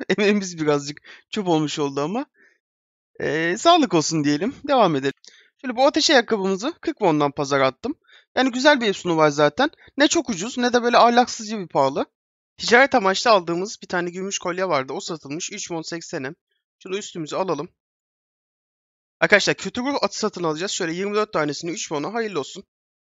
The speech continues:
Sekiz tanesi bir won'a denk geliyor. Dostlar şöyle, eee, otuz adet büyülü zırh B K satın aldım. Şu anda M on. Tam da on tane kalmıştı, eee, Y olmasına. Başlayalım bakalım. İlki yandı.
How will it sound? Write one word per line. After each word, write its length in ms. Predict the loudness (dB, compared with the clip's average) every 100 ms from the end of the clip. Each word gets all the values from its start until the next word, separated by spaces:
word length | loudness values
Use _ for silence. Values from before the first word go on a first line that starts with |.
| _ -8
Sekiz 240 | -8 4
tanesi 380 | 4 4 0 -6
bir 60 |
won'a 280 | -2 -2 -2
denk 200 | -4 -6
geliyor. 320 | -10 -8 -8 -10 _ _ _ _ _ _ _ -6
Dostlar 320 | -2 2 2
şöyle, 480 | 2 2 2 2 -2
eee, 580 | -4 -2 -2 -2 -4 -6 -12
otuz 240 | -14 -4 -2
adet 220 | 0 -4
büyülü 260 | -6 -4
zırh 220 | -2 -2 -2
B 120 | -2
K 140 | 0
satın 280 | 0 -4 -4
aldım. 300 | -4 -4 -10 -14 _ _ _ _ _ _ _ _
Şu 120 | 0
anda 320 | 4 6 6
M 80 | 4
on. 120 | 0 -4 _ _ 2
Tam 200 | 2 4
da 40 |
on 200 | 0 4
tane 420 | 4 6 4 0
kalmıştı, 500 | -2 0 0 -4 -6
eee, 460 | -6 -4 -4 -4 -2
Y 60 | -2
olmasına. 500 | -2 -6 -8 -8 -10 _ _ _ _ _ 0
Başlayalım 520 | 0 2 -2 -2 -4
bakalım. 360 | -2 -2 -4 -8 _ _ _ _ _ _ _ -14
İlki 260 | -14 -6
yandı. 420 | 0 2 0 -6